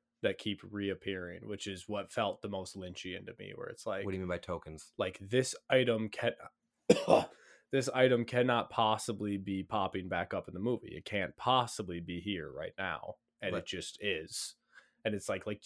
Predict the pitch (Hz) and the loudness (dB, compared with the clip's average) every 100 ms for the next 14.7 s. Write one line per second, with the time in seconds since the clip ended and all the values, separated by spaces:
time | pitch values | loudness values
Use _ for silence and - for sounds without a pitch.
0 | - 120 107 104 - 107 104 101 95 98 | -4 -2 0 0 0 2 0 -2 -4 -6
1 | - - - 92 92 - 82 80 - 110 | -8 -6 -2 0 -2 -6 -8 -8 -12 -14
2 | - - - 92 87 87 98 95 92 127 | -12 -12 -6 -2 0 0 -2 0 4 4
3 | 127 139 135 123 131 110 120 131 113 104 | 6 8 8 8 4 4 4 4 2 -4
4 | - 104 98 - 101 98 - 98 92 92 | -2 -2 -2 -2 -6 -6 -4 -4 -4 -4
5 | 101 - 90 - 104 90 85 - 95 95 | -4 -4 -10 -2 0 2 -2 -6 -8 -4
6 | 82 73 107 - 110 101 98 - - 98 | -4 0 -2 2 4 4 2 -4 -8 -8
7 | - 98 90 87 - _ _ _ _ _ | -4 -2 -2 -6 -12 _ _ _ _ _
8 | 104 92 98 92 101 101 - - 98 87 | -4 -2 -6 -4 -2 -2 -2 0 0 0
9 | - - 98 90 80 82 107 - - 90 | -4 -2 0 0 0 -2 0 -2 -4 -12
10 | 85 85 92 85 98 98 107 101 - 101 | -14 -2 0 0 -2 -2 -4 -4 -4 -6
11 | 98 92 90 90 87 - 92 92 98 104 | -4 -4 -4 -4 -6 -4 -4 -4 -8 -10
12 | 101 101 - 101 101 - 202 139 113 - | -12 -10 -8 -6 -6 2 6 6 6 6
13 | 131 127 123 110 110 107 104 - 156 90 | 6 4 0 -2 0 -2 0 0 0 -2
14 | 87 87 90 - - - | -6 -6 -6 -8 -8 -8